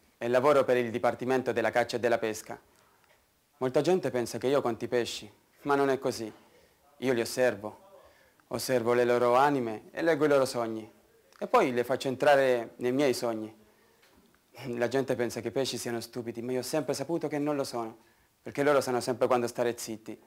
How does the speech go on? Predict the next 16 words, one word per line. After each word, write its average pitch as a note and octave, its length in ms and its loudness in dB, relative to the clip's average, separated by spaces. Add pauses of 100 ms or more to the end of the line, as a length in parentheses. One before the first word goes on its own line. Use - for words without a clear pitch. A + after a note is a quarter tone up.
(380)
È - 120 -6
la C3 100 2
gente C3 320 2
che A#2 60 -2
è A2+ 40 -4
stupida. A2+ 460 -8 (480)
I - 100 -8
pesci D#3+ 240 4
sanno D3 240 -2
tutto A2+ 400 -10 (200)
e C3+ 80 -4
non C3+ 140 2
hanno C3 160 2
bisogno B2 360 0
di A#2 100 -4
pensare. A#2 500 -4